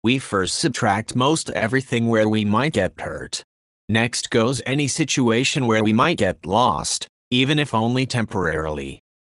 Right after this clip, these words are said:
Now take away actions or activities that hold the potential for making a mess or causing problems that we either can't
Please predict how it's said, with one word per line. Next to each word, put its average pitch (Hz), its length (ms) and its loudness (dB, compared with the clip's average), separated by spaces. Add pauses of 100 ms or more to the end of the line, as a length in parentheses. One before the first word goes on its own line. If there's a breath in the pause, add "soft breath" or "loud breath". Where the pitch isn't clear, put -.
Now 123 220 0
take 156 280 0
away 90 380 2
actions 127 400 0
or 101 160 2
activities 104 720 -2
that 107 140 0
hold 117 280 2
the 92 80 -2
potential 151 540 -2
for 131 120 -2
making 117 360 2
a 104 40 2
mess 104 440 -2
or 110 140 2
causing 98 480 -2
problems 117 580 2
that 95 160 -4
we 117 140 0
either 117 300 0
can't 131 340 0